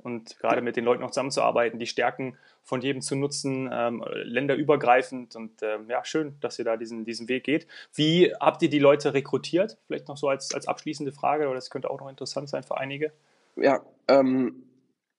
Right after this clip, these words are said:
Speaker 2: ganz unterschiedlich je nach Bereich. Also die internationalen Entwickler finden wir über so Portale wie Stack Overflow, Honeypot und so, diese typischen Entwickler,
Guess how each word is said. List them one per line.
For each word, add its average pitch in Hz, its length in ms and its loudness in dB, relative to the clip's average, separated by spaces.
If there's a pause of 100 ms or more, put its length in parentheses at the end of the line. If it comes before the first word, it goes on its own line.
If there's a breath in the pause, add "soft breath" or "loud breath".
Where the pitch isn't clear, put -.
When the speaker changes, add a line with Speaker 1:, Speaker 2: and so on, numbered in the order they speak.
(280)
Speaker 2:
ganz - 340 6
unterschiedlich 170 580 4
je 156 100 6
nach 147 120 6
Bereich. 120 400 4
Also 127 160 -2
die 127 100 -4
internationalen 151 840 4
Entwickler 139 640 0
finden 139 320 -4
wir 127 100 0
über 120 260 -2
so 123 160 -10
Portale 127 440 -2
wie 120 60 -12
Stack - 260 -4
Overflow, 123 640 -2
Honeypot 127 720 -2
und 123 180 -6
so, 120 220 -2
diese 117 220 -8
typischen - 380 -4
Entwickler, 139 540 4